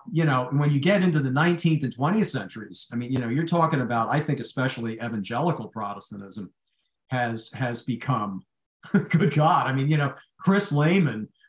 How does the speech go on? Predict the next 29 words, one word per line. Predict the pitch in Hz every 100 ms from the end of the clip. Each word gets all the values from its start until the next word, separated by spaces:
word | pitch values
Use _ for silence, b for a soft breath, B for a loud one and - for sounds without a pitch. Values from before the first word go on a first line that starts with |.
| -
once, | 135 143 135 -
once | 143 131 -
called | 156 139 131
it | 135
the | 123
money | 123 160 185
cult, | - - - - - _ - B
<laughs> | B - -
you | 254 - 190 170
know, | 123 104 B B B
which, | - 170 165 - -
um, | 160 139 131 123 135 - _ _ _ _ _ - -
I'm | 135 156
sad | - 202 208
to | 147
say, | - 170 220 139
I, | 117 135 131
I | 131
think | - 180 180
that | 147
that's | 151 151 - -
<laughs> |
what | 170 160
a |
lot | 143 147 175
of | 156
it | 156 131
has | 139
become. | - 120 - 143 139 107